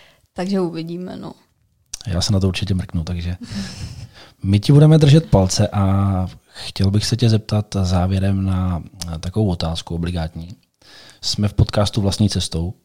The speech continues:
Speaker 1: Mhm.
Speaker 2: a spousta lidí v tvých letech a mno-, mnohdy starších se tou vlastní cestou bojí vydat.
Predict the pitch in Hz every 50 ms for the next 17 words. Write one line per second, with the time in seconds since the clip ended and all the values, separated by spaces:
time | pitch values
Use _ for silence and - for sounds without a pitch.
0 | _ _ - 185 190 202 190 - _ _ _ - 90 90 - - _ - 107 127
1 | 120 - - 110 98 90 87 87 90 90 90 - - - 95 101 107 101 - -
2 | - - - - _ _ _ 90 87 87 90 90 - - 87 101 - - - _
3 | _ - 82 82 82 87 85 80 80 - - _ _ _ _ 87 90 98 98 98
4 | 101 98 95 92 90 92 95 - - - 90 90 90 - - 90 92 113 - -
5 | - _ _ _ _ - - - - - - - 98 90 107 101 104 95 - -
6 | 107 - 104 - - 113 104 101 98 101 101 101 95 98 85 80 82 - -